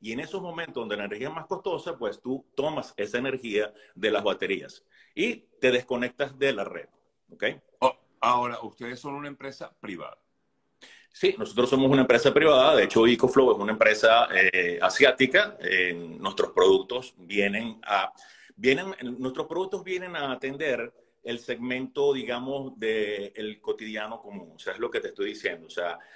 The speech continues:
Speaker 1: cualquier persona puede adquirir un equipito de EcoFlow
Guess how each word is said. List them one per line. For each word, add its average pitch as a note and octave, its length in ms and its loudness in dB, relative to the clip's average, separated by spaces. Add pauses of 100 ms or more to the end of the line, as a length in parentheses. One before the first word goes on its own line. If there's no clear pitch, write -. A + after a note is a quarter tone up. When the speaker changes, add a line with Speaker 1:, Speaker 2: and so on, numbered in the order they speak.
(120)
Speaker 1:
cualquier A2+ 340 0
persona D3 460 -4
puede C3+ 180 2
adquirir C3+ 380 -4 (140)
un B2 300 -4
equipito B2+ 440 -4
de C#3+ 80 4
EcoFlow D#3 480 -6